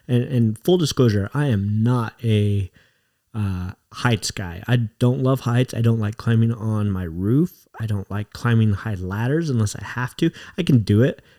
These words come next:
but, uh, I don't love heights. They're not my favorite thing. And so I'm like, "You know what? I'm a coach, though, and I teach people to overcome their fears, get out of their comfort zone. So this is gonna be great. This is gonna be amazing."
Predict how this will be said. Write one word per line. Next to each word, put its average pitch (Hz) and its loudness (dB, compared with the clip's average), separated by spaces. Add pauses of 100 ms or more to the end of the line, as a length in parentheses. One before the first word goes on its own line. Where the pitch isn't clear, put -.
(160)
but, 104 0
uh, 104 -6 (120)
I 120 -4
don't 120 2
love 101 0
heights. - -12 (140)
They're 120 6
not 135 4
my 120 0
favorite 98 -6
thing. 87 -14 (680)
And 113 4
so 113 4
I'm 113 6
like, 107 2
"You 135 6
know 147 8
what? 160 4
I'm 123 -2
a - -12
coach, - 2
though, 147 4 (340)
and 110 4
I 101 0
teach - -2
people 160 2
to 135 4
overcome 120 2
their 104 2
fears, 139 4
get 165 2
out 160 6
of 151 4
their 139 6
comfort 123 0
zone. 120 4
So 143 2
this 147 6
is 139 -4
gonna 135 6
be 107 4
great. 98 -2
This 101 -2
is - -6
gonna 110 2
be 104 2
amazing." 98 2